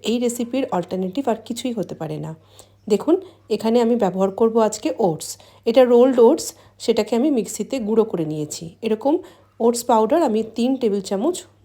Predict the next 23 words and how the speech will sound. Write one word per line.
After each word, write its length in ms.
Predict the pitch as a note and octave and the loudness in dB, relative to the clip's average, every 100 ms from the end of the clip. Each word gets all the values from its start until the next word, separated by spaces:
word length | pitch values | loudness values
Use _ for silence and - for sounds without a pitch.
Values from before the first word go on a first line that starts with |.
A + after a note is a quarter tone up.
| F3+ - | -14 -6
দিলাম 280 | F3 E3 D4+ - - _ | -2 -2 -4 -6 -20 _
এই 120 | C4 | 0
মিক্সচারটার 540 | D4 G3+ - D#3+ E3 D#3 | 2 0 -6 -8 -6 -8
মধ্যে। 380 | D3+ D3+ D#3 D#3+ _ _ _ _ _ | -10 -10 -12 -12 _ _ _ _ _
এবার 200 | - G3+ | -2 0
এই 80 | G3+ G#3 | 2 2
ওটসটাকেও 560 | G#3+ G#3+ A#3+ A3+ G4 | 0 0 -4 -2 0
এর 100 | F4+ | 0
সাথে 260 | - E3+ E3+ | -2 -6 -6
ভালো 260 | E3 F3+ F#3 | -6 -4 -2
করে 180 | G#3 D#4 | -2 0
মিশিয়ে 360 | C4+ F3+ - D3 | 0 -2 -6 -8
নিলাম। 300 | D3 D3 E3 _ _ _ - | -8 -10 -14 _ _ _ -6
আমাদের 300 | G3+ G3 G3 | -4 -2 -2
ব্যাটার 320 | F#3+ F3+ F#3+ | -4 -4 -4
কিন্তু 260 | F#3+ F#3+ D#4 | -6 -6 -4
পুরোপুরি 460 | D4+ A3 A3 A#3+ F4 | -2 0 0 0 0
কমপ্লিট। 520 | G3 D#3+ D#3+ D#3+ E3 - | 0 -6 -6 -10 -12 -8
এবার 240 | A3 B3+ | -2 0
একটা 220 | C4 A#3+ B3 | 0 0 -2
নতুন 280 | G#3+ G3 A3+ | -2 -2 -2
জিনিস 280 | G3 E3+ D#3 | -2 -6 -10
করব। 380 | - D#3+ D#3+ D#3 | -10 -10 -10 -14